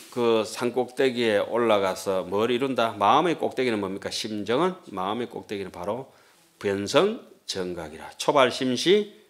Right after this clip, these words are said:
변성정각이라. 육십 하암계선 그래 나오죠. 팔십 하암에서는 초발심시 적덕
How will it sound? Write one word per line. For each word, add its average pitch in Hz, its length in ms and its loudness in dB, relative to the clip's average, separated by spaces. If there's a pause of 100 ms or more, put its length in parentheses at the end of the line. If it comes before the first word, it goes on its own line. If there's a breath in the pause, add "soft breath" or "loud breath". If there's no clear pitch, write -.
(120)
변성정각이라. 92 1000 -6
육십 117 340 -6
하암계선 104 460 -4
그래 110 160 -6
나오죠. 92 480 -8
팔십 156 280 0
하암에서는 131 500 0
초발심시 139 880 2
적덕 220 540 4